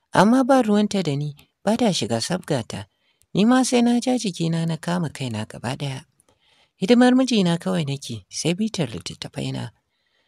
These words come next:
In ba ni ce da girki ba kuwa, in na dafa abin da zan ci, zuba, na zuba a kula na shige ɗakina. Ba zan ƙara wani, ba mai ƙara ganin wulgawata, sai lokacin tafiya makaranta.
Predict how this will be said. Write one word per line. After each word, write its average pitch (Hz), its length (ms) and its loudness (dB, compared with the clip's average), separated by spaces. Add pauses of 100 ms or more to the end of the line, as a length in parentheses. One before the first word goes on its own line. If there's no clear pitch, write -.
(880)
In 240 160 6
ba 339 140 6
ni 254 160 6
ce 254 140 4
da 180 100 4
girki 190 420 0
ba 165 120 -2
kuwa, 131 320 -6 (460)
in 214 160 4
na 240 100 4
dafa 233 280 0
abin 156 220 -4
da 151 100 -4
zan 131 220 -4
ci, - 260 -10 (300)
zuba, 165 380 0
na 151 140 0
zuba 226 340 -2
a - 40 -6
kula 127 340 -6
na 113 120 -4
shige - 320 -8
ɗakina. - 580 -12 (480)
Ba 160 80 2
zan 247 220 2
ƙara 196 320 2
wani, 127 340 -2 (180)
ba 233 180 2
mai 208 160 2
ƙara 175 300 -4
ganin 120 300 -2
wulgawata, 127 720 -6 (320)
sai 185 220 -4
lokacin 202 440 -2
tafiya 165 360 -6
makaranta. 107 640 -10